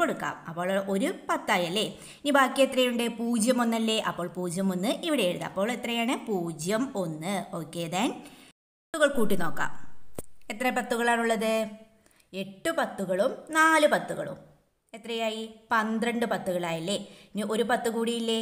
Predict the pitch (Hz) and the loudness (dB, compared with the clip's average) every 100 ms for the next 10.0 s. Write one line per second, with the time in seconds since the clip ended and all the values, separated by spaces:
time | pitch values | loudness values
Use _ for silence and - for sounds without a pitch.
0 | 220 175 180 190 208 226 214 226 226 320 | -2 -4 -2 0 0 0 0 0 2 0
1 | - - 208 202 233 269 302 320 165 - | 0 0 2 0 2 4 4 4 0 -4
2 | - - _ _ _ _ _ - 208 214 | -12 -14 _ _ _ _ _ -10 -2 -2
3 | 202 202 233 254 247 247 254 247 262 240 | 0 -2 -2 -2 -2 -2 -2 2 2 2
4 | 247 254 240 233 240 240 247 - - - | 0 2 4 4 4 0 -6 -8 0 2
5 | - 226 220 226 240 254 254 240 247 233 | 4 4 6 8 8 6 6 6 6 6
6 | 247 226 214 240 226 220 220 196 180 175 | 6 4 4 6 6 4 2 2 0 0
7 | 180 170 208 208 208 190 196 196 190 208 | -2 -2 0 0 2 4 4 4 2 4
8 | 240 233 254 330 277 196 190 180 185 180 | 6 8 8 6 4 6 4 2 0 -2
9 | 170 269 330 - - 247 254 220 214 | 0 0 0 -4 -2 6 8 10 8